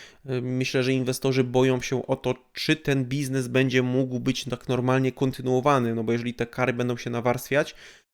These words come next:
y, no to tutaj mogą być naprawdę bardzo duże problemy, więc myślę, że to jest taki istotny minus, jeżeli chodzi o spółkę. No ale ostatnie informacje, myślę, że w miarę napawają optymizmem, bo tutaj mówimy o tym,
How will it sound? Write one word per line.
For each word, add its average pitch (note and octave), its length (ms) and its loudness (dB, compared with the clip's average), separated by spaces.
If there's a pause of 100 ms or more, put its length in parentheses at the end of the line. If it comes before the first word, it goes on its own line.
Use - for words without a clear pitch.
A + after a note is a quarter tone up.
y, B2+ 80 4
no C#3 120 4
to D#3+ 120 0
tutaj D3 220 -2
mogą C#3 260 2
być D3 160 0
naprawdę C3 580 -2
bardzo B2 340 2
duże B2 260 0
problemy, A2+ 520 -2
więc A#2 260 -8 (320)
myślę, B2+ 240 -2
że A#2+ 120 -2
to C3 220 0
jest B2 200 0
taki A#2 420 -4 (180)
istotny B2 720 0
minus, C3+ 380 2
jeżeli A#2 220 -4
chodzi A#2 300 0
o A#2 100 -4
spółkę. A#2 440 -2
No E3+ 180 -2
ale - 160 -6
ostatnie F#3 440 -2
informacje, D3 680 -2 (600)
myślę, D#3+ 340 0
że D3 180 4
w - 160 -8
miarę D3 280 4
napawają C3 500 2
optymizmem, C3+ 840 -2
bo A2+ 100 -4
tutaj C3+ 220 0
mówimy C3+ 340 2
o B2 100 2
tym, C3 280 -2